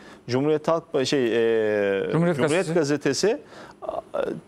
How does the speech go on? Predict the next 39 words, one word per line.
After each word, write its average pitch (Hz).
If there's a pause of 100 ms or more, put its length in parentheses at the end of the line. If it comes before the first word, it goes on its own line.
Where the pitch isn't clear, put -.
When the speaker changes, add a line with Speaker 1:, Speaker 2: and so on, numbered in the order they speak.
(100)
Speaker 1:
taciz 147
ve 165
tecavüzü 151
ilk 196
günden 165
bu 156
yana 151
haber 160
yapar, 156
şöyle 160
yapar, 156
böyle 156
Speaker 2:
Hani 180
Speaker 1:
yapar, 202
Speaker 2:
nerede 220
biz 214
Speaker 1:
böyle 196
Speaker 2:
görmüyoruz 208
ya 196
Speaker 1:
Yok. 202
Speaker 2:
işte. 214 (280)
Speaker 1:
Adamın 175
sözlerini 190
kırpmışlar, 170
Speaker 2:
Genel 202
başkanları 208
Speaker 1:
kullanmışlar. 202
Speaker 2:
sansürlemişler. 160
Speaker 1:
Şimdi 208 (380)
Hürriyet'te 233
de 208
bir 170
şey 156
vardı. 170
Bakın 208
onu 190
da 135
söylemek 120
lazım. 113